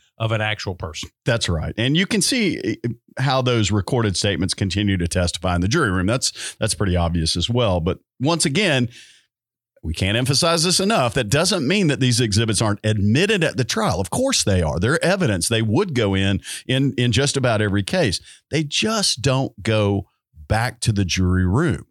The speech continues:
Speaker 2: They can be read to the jury. The jury can consider them during the trial. They just don't go back into the jury room.
Speaker 1: When you were trying cases, you would use depositions in trials, correct?
Speaker 2: All the time,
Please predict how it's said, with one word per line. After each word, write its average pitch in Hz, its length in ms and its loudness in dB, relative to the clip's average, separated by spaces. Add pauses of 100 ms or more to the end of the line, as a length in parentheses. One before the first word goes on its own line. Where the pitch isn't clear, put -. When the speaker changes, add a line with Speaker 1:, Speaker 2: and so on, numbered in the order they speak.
Speaker 2:
They 143 140 0
can 170 160 -2
be 131 120 2
read 135 400 0
to 175 100 0
the 160 120 0
jury. 151 460 2
The 117 100 2
jury 104 260 0
can 98 160 0
consider 165 480 0
them 156 160 0
during 143 300 0
the 123 80 0
trial. 127 580 0 (320)
They 95 80 0
just 101 220 0
don't 92 180 -2
go 95 100 0
back 85 380 -2
into 101 260 0
the 87 100 0
jury 71 260 -4
room. 50 80 -6
Speaker 1:
When 156 140 0
you 202 100 0
were 202 80 -4
trying 151 320 -4
cases, 104 680 -4
you 151 120 0
would 151 160 0
use 117 200 0
depositions 101 680 -4
in 82 80 -8
trials, 87 340 -6
correct? 110 320 -6
Speaker 2:
All 208 140 0
the 233 80 -4
time, 277 340 -4